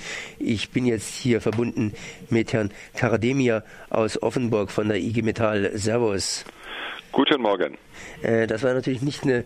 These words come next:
Speaker 1: kleine fröhliche Überraschung, sondern eher eine nicht so fröhliche Überraschung. Was haben denn die angestellt?
Speaker 2: Ja, die Kolleginnen und Kollegen, äh, müssen sich heute Abend, äh,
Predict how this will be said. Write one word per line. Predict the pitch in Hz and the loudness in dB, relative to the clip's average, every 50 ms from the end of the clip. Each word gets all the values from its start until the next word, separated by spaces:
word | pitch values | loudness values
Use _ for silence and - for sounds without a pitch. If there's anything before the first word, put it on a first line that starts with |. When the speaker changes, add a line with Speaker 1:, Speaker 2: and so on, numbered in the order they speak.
| - - - - | -4 -14 -8 0
Speaker 1:
kleine | - 123 117 120 120 | 2 2 4 4 2
fröhliche | 113 - - 120 127 131 131 131 | 0 0 0 0 0 2 2 0
Überraschung, | 123 120 127 117 120 117 - - 123 117 | 2 2 2 2 2 2 2 0 -2 0
sondern | 107 123 120 110 - | 2 2 2 2 2
eher | - 139 120 117 101 | 2 2 2 2 2
eine | - 113 113 113 - - - - - - | 2 2 2 0 0 -2 -14 -18 -8 -2
nicht | - 135 147 - | 0 0 0 2
so | - 139 127 | 0 0 0
fröhliche | - - 110 104 107 101 107 | 0 0 0 0 2 2 2
Überraschung. | 104 98 104 98 98 104 101 104 - 117 110 98 - - - - - - | 2 2 2 2 2 2 0 0 0 0 0 -2 -4 -10 -14 -14 -8 -2
Was | - 104 - | -2 0 0
haben | 117 113 113 | 2 0 0
denn | 120 107 110 | 0 0 2
die | 107 104 | 2 2
angestellt? | 98 110 104 127 117 - - 95 92 87 - - - - - - - - - - - - - - - - - - | 2 2 2 0 -2 0 -2 -2 -2 -2 -4 -8 -18 -16 -14 -12 -8 -8 -6 -6 -4 -6 -6 -8 -10 -6 2 4
Speaker 2:
Ja, | 110 98 98 98 | 6 6 6 4
die | 92 104 101 98 98 98 95 98 98 90 | 2 2 2 4 4 4 4 2 0 0
Kolleginnen | - - 117 113 123 127 143 139 139 131 | 0 0 2 2 2 0 0 0 0 0
und | 123 117 | 0 -2
Kollegen, | - - 120 110 107 113 120 120 143 135 131 123 104 | 0 0 2 2 4 2 2 2 0 0 0 0 0
äh, | - 107 113 110 107 | 0 2 2 2 0
müssen | 110 113 110 - 127 113 | 0 -2 -2 -2 -4 -4
sich | - - 113 110 101 - - - | 0 2 2 2 2 0 0 0
heute | - 113 107 - - 101 80 | 2 0 0 2 0 2 4
Abend, | 71 98 101 - 117 120 117 117 107 - - | 4 2 2 2 0 -2 -2 -4 -4 0 2
äh, | 71 104 101 98 95 92 | 4 4 4 4 2 0